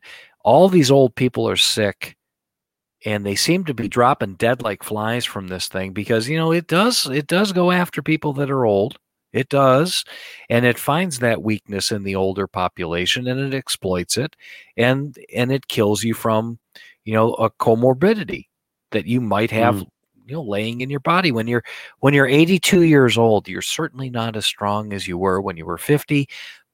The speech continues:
Speaker 1: certainly not as strong as you were when you were thirty or twenty or even fifteen, right? Your
Speaker 2: Mm-hmm.
Speaker 1: body just gets old, it just gets tired and becomes vulnerable and susceptible. Who
Speaker 2: And
Speaker 1: in their right frickin' mind takes people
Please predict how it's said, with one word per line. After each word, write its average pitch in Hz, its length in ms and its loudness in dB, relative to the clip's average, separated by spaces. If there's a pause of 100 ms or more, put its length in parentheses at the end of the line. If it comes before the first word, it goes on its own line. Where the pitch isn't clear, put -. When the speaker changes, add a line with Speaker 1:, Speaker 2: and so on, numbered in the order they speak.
(120)
Speaker 1:
certainly 175 420 4
not 143 200 4
as 131 100 2
strong 120 320 0
as 101 100 -6
you 107 80 -4
were 101 180 2
when 90 180 -6
you 80 80 -8
were 85 120 -6
thirty 113 420 2
or 107 100 -2
twenty 101 380 -8
or 98 140 -4
even 92 280 -8
fifteen, 87 540 -10
right? 101 280 -8 (420)
Your 117 140 0
Speaker 2:
Mm-hmm. 147 200 -2
Speaker 1:
body 139 320 4
just 127 220 -2
gets 98 200 -2
old, 120 360 -2
it - 120 -12
just - 200 -12
gets - 240 -10
tired 117 420 -6
and 95 180 -14
becomes 98 380 -16
vulnerable 110 720 -4
and 107 100 -14
susceptible. - 640 -10 (880)
Who 143 300 6
Speaker 2:
And 107 220 4
Speaker 1:
in 90 60 -8
their 90 240 -4
right 104 480 0 (220)
frickin' - 680 -4
mind 92 680 -8 (400)
takes - 280 -12
people 101 500 -10